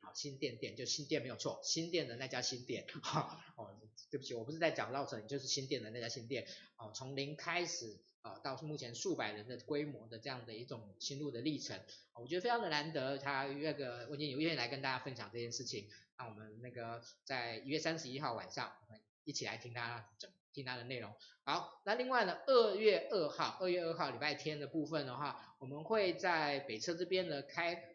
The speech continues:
呃，今年第一场的职能卡牌的工作坊。我们邀请小毕老师呢来指导大家怎么样使用职能卡牌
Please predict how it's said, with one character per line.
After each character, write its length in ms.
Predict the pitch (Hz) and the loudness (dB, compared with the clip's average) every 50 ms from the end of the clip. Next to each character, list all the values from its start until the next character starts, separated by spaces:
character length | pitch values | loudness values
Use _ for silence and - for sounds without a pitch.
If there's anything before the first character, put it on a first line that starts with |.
| _ _ - | _ _ -10
呃， 200 | 123 110 104 107 | -8 -8 -8 -6
今 180 | - 170 185 196 | -2 -2 -2 0
年 200 | 170 143 147 - | 0 -2 -4 -4
第 60 | - | -6
一 140 | 165 175 160 | -6 -4 -4
场 240 | - 131 123 113 | -4 -6 -6 -6
的 140 | 113 120 117 117 | -6 -8 -8 -8
职 400 | - - - 131 139 156 180 180 | -6 -4 -2 -2 0 -2 -2 -2
能 200 | 156 147 151 151 | -2 -2 -4 -4
卡 220 | - - 117 113 | -6 -6 -6 -6
牌 180 | 113 - 107 123 | -6 -6 -6 -4
的 120 | 131 139 | -4 -2
工 200 | 127 - 220 233 | 2 2 4 6
作 140 | 254 226 190 | 8 8 8
坊。 300 | - - 123 104 - - - - _ | 8 6 0 0 -2 -6 -14 -18 _
我 80 | - 123 | -10 -6
们 220 | 131 139 139 147 | -6 -4 -2 0
邀 120 | 165 175 190 | 2 2 2
请 140 | 185 165 139 | 2 0 -2
小 140 | - 113 | -4 -4
毕 100 | 107 170 | -2 0
老 160 | 160 139 113 113 | 0 0 0 0
师 220 | - - 156 156 | -2 -2 -2 -2
呢 240 | 147 135 127 123 110 | -2 -2 -4 -4 -4
来 340 | 113 110 120 131 127 - - _ _ | -4 -4 -4 -4 -6 -12 -16 _ _
指 120 | - - 151 | -8 -6 -2
导 140 | 160 147 123 | 0 0 0
大 160 | - 147 143 | 0 -2 0
家 140 | 143 143 147 | 0 0 -2
怎 160 | - - 139 | -2 -4 -6
么 80 | 151 | -2
样 240 | 202 233 226 214 196 | 0 0 2 2 2
使 180 | - - - 131 | 0 -2 0 0
用 160 | 147 170 160 | 0 0 0
职 100 | - 139 | -2 -4
能 120 | 135 151 | -6 -6
卡 180 | - - 123 107 | -6 -4 -6 -6
牌 320 | 107 - 107 107 117 - | -4 -4 -2 -2 -2 -4